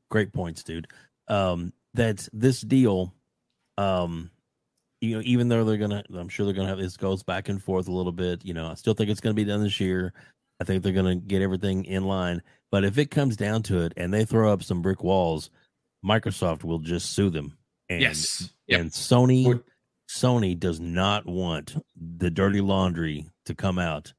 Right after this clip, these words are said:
Speaker 1: that Microsoft will present in their case of, of their practices and the things that they have done. They will air out laundry that Sony will just flip out if, if, if those kind of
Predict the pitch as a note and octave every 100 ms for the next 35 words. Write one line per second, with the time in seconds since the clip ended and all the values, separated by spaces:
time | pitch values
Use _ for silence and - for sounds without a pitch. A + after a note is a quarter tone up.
0 | _ F2 F2 F#2+ F#2 F2+ - F2+ D#2 F#2
1 | E2+ F#2+ G2+ G2 D#2 E2 E2+ G#2+ G#2+ C3
2 | C3+ D#2+ - - _ _ _ _ _ _
3 | _ _ G#2 F#2 E2+ - F#2+ E2+ G#2 A2
4 | - A2 - F2+ - E2 - F#2 E2+ E2
5 | G2 F2+ F#2 G2 F#2 F2+ F2+ D#2+ E2 G2+
6 | A#2 G#2+ G2 F2+ E2+ E2 - - G2+ -
7 | _ A#2 A2+ A2+ - G#2 A2+ B2 B2+ B2+
8 | A#2 F2+ E2+ - - A#2+ B2 C3 B2+ G2
9 | F#2 F2 G2 - B2+ A#2 - - _ _
10 | - C#3 A#2+ E2+ D#2 D2+ - E2 F2+ E2+
11 | - F2+ F#2 F2+ G2 E2+